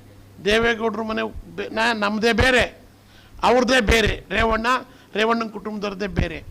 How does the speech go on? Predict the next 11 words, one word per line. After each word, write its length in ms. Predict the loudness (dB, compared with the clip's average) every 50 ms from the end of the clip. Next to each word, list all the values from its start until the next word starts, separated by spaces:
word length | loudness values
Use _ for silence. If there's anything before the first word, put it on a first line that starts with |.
| -18 -18 -20 -6 0
ಅಂತರ 240 | 2 2 2 2 2
ಕಾಯ್ಕೊತಾ 580 | 0 0 0 0 -2 -2 -2 -4 -6 -6 -6 -8
ಇದ್ದಾರೆ. 380 | -8 -8 -12 -14 -16 -18 -20 -20 -20 -20 -20 -20 _ -20 -20 -20 -20 -20 _ -10
ನಾನು 320 | -4 -2 -2 0 0 -2 0
ಈ 140 | 0 -2
ಬುದ್ಧಿವಂತಿಕೆ 560 | 0 0 0 0 2 4 4 4 2 2 0 -2
ಉಪಯೋಗಿಸೋದು 560 | -2 -2 0 -2 -2 -2 -2 -6 -8 -8 -6
ಬೇಡ. 180 | -6 -4 -4
ಜನ 260 | -4 -4 -4 -2 0 0 0 0 -4 -8 -12 -14 -8 -2
ಯಾರೂ 280 | 2 4 4 6 4 4
ದಡ್ರಲ್ಲ 520 | 4 4 2 4 2 2 2 2 0 -2